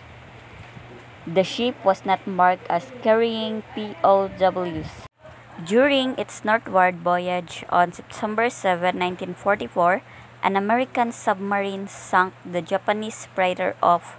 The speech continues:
Sindangan Point, Mindanao. The Shenyu Maru sank quickly, and six hundred sixty-eight prisoners of war died that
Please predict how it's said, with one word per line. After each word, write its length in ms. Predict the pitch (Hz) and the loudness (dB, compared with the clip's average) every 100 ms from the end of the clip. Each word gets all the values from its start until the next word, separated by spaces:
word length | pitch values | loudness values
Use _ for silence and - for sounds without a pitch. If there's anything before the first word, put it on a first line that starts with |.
| - | -20
Sindangan 640 | - - 180 180 185 190 202 | -14 -8 0 2 2 0 -4
Point, 320 | 185 175 180 - | -2 0 -2 -8
Mindanao. 680 | 190 185 185 175 156 165 160 - - - - - - - - - - - - - | -6 -4 -2 -2 -4 -6 -12 -18 -20 -20 -20 -20 -20 -20 -20 -20 -20 -20 -18 -2
The 140 | 196 | -2
Shenyu 500 | - 262 269 277 277 | 0 -4 0 0 0
Maru 400 | 262 220 196 196 | 0 0 0 -2
sank 400 | 214 - 185 190 - - | -4 -2 -2 -2 -10 -10
quickly, 480 | 233 - - 180 165 - - - - - | -8 -6 -8 -8 -10 -18 -20 -20 -14 -2
and 180 | 185 180 | -2 -2
six 480 | - - 240 - 220 | -8 -8 -8 -8 -6
hundred 380 | 196 190 185 - | -4 -4 -6 -6
sixty-eight 560 | 185 - - 190 180 180 - - | -14 -12 -6 -6 -6 -10 -10 2
prisoners 720 | 208 - 202 196 190 202 - | 2 2 -2 2 2 0 -2
of 160 | 180 | -2
war 480 | - 185 190 190 190 | 2 4 6 4 0
died 480 | 175 196 180 180 165 | 0 4 4 2 -2
that 160 | 170 | -2